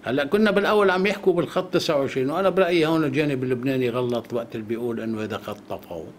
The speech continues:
لا، ما تقول هذا الحكي كان، ما تكشف وراءك، يمكن يكون خط تفاوض، يمكن، ويمكن ما يكون، بس إذا كان، حتى لو كان خط تفاوض،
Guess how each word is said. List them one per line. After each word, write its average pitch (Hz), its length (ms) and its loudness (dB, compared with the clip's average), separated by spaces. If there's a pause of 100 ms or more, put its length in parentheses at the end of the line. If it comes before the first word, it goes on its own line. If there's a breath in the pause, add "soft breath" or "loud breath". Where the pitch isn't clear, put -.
لا، 285 160 -4
ما 262 140 0
تقول 190 300 2
هذا 160 200 2
الحكي 151 340 -4
كان، 143 260 -4 (680 loud breath)
ما 262 40 2
تكشف 175 400 0
وراءك، 139 400 0
يمكن 233 300 2
يكون 214 220 2
خط 214 280 -2
تفاوض، 156 440 2
يمكن، 226 320 2
ويمكن 247 380 2
ما 254 140 4
يكون، 214 360 4
بس 147 200 0
إذا 202 200 2
كان، 247 240 0
حتى - 300 0
لو 240 160 2
كان 214 160 0
خط 196 280 -2
تفاوض، 156 400 2